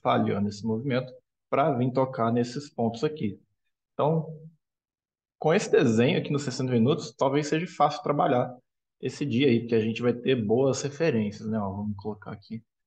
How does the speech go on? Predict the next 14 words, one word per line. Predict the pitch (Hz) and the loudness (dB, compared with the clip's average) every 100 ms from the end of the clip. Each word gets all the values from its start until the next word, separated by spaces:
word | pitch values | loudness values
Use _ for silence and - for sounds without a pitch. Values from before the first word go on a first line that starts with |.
| _ _ _ _ _ _ - | _ _ _ _ _ _ -14
a | 104 | -8
linha | 104 98 | -6 -4
vermelha. | 101 107 110 104 101 - - - _ _ _ | -4 -2 0 0 -4 -8 -20 -20 _ _ _
E | - | -4
a | |
gente | 113 110 | -2 -2
pode | 117 110 | 0 0
trabalhar | - 113 113 117 | 0 0 2 2
o | 113 | 0
quê? | 110 98 | -2 0
Bom, | 117 107 - - - _ _ _ _ | 0 0 -2 -12 -20 _ _ _ _
tem | 113 | -2
a | 113 | 0
negação | 110 110 110 - 113 101 98 - | 2 2 0 0 -6 -6 -6 -12